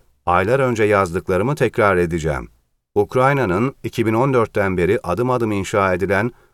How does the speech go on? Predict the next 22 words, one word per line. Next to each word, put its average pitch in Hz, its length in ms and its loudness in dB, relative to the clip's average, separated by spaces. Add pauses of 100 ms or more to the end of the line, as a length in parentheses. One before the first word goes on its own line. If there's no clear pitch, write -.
(160)
karanlık 104 500 0
ve 101 240 0
belalı 92 440 2
dünyasını 101 580 -2
kavrayamayanlar, 92 1040 0 (440)
gelmekte 107 500 2
olana 95 460 2
da 98 160 0 (240)
yeterince 107 640 0
hazırlanamayacaklar. 92 1300 -2 (560)
Not 107 340 0
defteri. 80 460 -2 (680)
Acı 104 420 0 (120)
gerçekliktir. 101 920 -2 (560)
Gerçekliği 120 680 0
her 101 240 -2
şeyden 92 400 0
önce 82 440 -2 (240)
acı 104 280 0
veren 113 320 0
direnciyle 104 580 0
algılarız. 82 760 -2